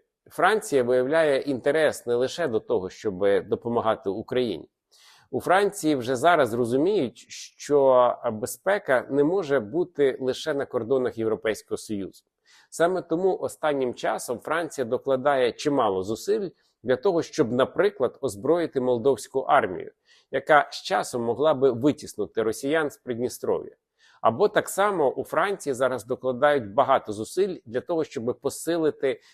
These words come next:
співпрацю з Вірменією, яка свого часу створила такий собі геополітичний розворот від Росії в бік Західної Європи. От зараз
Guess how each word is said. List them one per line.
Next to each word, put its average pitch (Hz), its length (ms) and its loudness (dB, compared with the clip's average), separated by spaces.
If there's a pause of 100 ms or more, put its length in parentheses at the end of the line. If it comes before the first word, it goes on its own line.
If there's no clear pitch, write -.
співпрацю 143 840 2
з 104 100 -8
Вірменією, 123 640 2 (380)
яка 151 240 -2
свого 151 300 -4
часу 196 400 -4
створила 147 960 2 (220)
такий 143 340 0
собі 131 380 -2
геополітичний 147 960 4
розворот 127 680 4
від 113 280 -4 (180)
Росії 131 540 0
в 95 100 -14
бік 127 380 -4
Західної 113 640 0
Європи. 110 480 0 (400)
От 107 160 -2
зараз 120 460 2